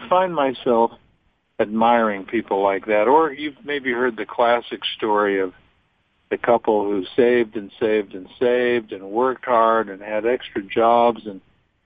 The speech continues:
finally had a little bit of extra money and had a family council and said, "We've got this much money, we can do one of two things. We can build a second bathroom, which will make it so much nicer around our house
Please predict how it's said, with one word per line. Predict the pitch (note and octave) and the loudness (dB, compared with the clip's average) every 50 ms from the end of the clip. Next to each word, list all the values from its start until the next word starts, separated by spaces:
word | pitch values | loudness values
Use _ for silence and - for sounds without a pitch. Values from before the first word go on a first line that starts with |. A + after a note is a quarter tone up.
| _ _ _ _ - | _ _ _ _ -2
finally | - B2+ C3 C3+ C3 B2+ B2 A#2 | 0 2 2 2 2 2 2 2
had | A#2+ A#2+ A#2+ A2+ | 2 2 2 4
a | A2 | 2
little | A2 G#2+ A2+ A#2+ C3 C3+ C3+ B2+ | 4 4 4 4 4 4 2 2
bit | A#2+ A#2+ A#2+ A#2 | 0 0 0 0
of | A2+ A2 | 0 0
extra | A#2 A#2 A2+ - - - A#2+ | 0 -2 -2 -6 -8 -8 -6
money | G#2+ G#2+ A2 A2 A2 A2 A2 G#2 | -4 -4 -4 -2 -2 -2 -2 -4
and | G2+ F#2 E2+ - _ _ _ _ _ _ _ _ _ _ _ _ _ - | -4 -6 -10 -16 _ _ _ _ _ _ _ _ _ _ _ _ _ -2
had | A#2+ A#2+ A#2 | 0 0 0
a | A#2 - A2+ | 0 0 0
family | B2+ A#2 A2+ A2+ A2 A2 G#2 - | 0 0 2 2 0 0 -2 -2
council | - A#2+ A2 G#2+ G#2+ G#2 - - B2 G#2+ G#2+ | -2 0 0 0 0 -2 -4 -4 -2 -2 -2
and | G2+ - - | -4 -4 -2
said, | B2 A2+ | 0 0
"We've | G#2 G#2+ G#2 G2+ G#2 | 0 -2 -4 -2 0
got | A#2 A#2 A#2 | 0 0 0
this | A#2+ D#3 E3+ - - | -2 -6 -8 -8 -6
much | D#3+ D3+ D#3 C3+ - - | -4 -4 -4 -4 -4 -4
money, | C3+ B2 B2 A#2+ A#2 | -2 -2 0 0 -2
we | A2 A2 A2 | -2 -2 -4
can | G#2 - A#2 G#2+ G#2 | -4 -6 -8 -6 -4
do | A2 A2 G#2+ | -4 -2 0
one | A2+ A#2+ C3+ C3+ | 0 0 0 -2
of | C3 B2 - | -4 -8 -6
two | - C3 A2+ G#2+ | -6 -6 -4 -4
things. | - A2+ G#2 G2+ F#2+ F#2 | -4 -6 -6 -8 -8 -10
We | G2+ G2+ | -12 -12
can | F#2+ - G#2+ G2+ G2 G2 _ _ | -12 -12 -12 -14 -14 -18 _ _
build | - C#3+ D#3 F3 F3 F3 F3 - _ _ _ _ _ _ _ _ - | -2 2 4 4 4 4 0 -4 _ _ _ _ _ _ _ _ -14
a | G#2+ - - - - | -14 -14 -14 -8 -4
second | E3 F#3 F#3+ - A3 G#3 G3 F3 | -2 -2 -2 -2 -4 -4 -2 2
bathroom, | G#3 A3 A3+ A#3 A#3 A3 - - D#3+ C#3 C3+ C3+ C3+ C#3+ D3+ - _ _ _ _ _ _ _ _ _ - | 2 2 4 2 0 0 -2 -8 -10 -8 -8 -8 -8 -10 -14 -20 _ _ _ _ _ _ _ _ _ -14
which | B2 A#2 - - | -14 -14 -12 -10
will | C#3 B2+ | -10 -8
make | B2 C3 C3+ C3 - A#2+ | -6 -6 -6 -6 -6 -8
it | G2 - - - - - | -12 -12 -14 -16 -10 -4
so | - C3 C#3+ D3 | -2 0 0 2
much | D#3+ F3 E3+ - - F3 | 2 0 0 -2 -4 -4
nicer | F3 F#3+ G#3 A3+ A3+ G3+ - - F3 D3+ C#3 C#3 C3+ | 0 0 2 2 2 0 0 2 2 4 4 4 2
around | C3+ C3 B2+ B2+ C3+ C#3 | 2 2 2 2 2 2
our | C#3+ C#3+ | 2 2
house | D3+ D#3 F3+ G#3+ A3 G3+ E3 D#3+ D#3+ D#3 | 0 0 0 2 4 4 4 4 2 0